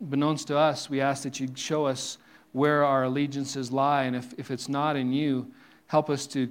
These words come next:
kill that false god. Remove it from our life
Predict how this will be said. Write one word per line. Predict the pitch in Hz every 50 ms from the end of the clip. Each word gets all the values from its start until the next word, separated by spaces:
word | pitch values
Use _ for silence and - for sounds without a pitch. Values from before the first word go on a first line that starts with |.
| - -
kill | - - 165 160 151 143 131
that | 131 123 135 139 -
false | - 147 139 135 131 131
god. | - - 143 147 143 135 127 123 - - - _ _ _ _ _ _ _ _ _ _ _ _ _ -
Remove | 135 143 151 160 156 151 127
it |
from | 151 143
our | 139 135
life | 131 135 143 143 139 131 127 - - - -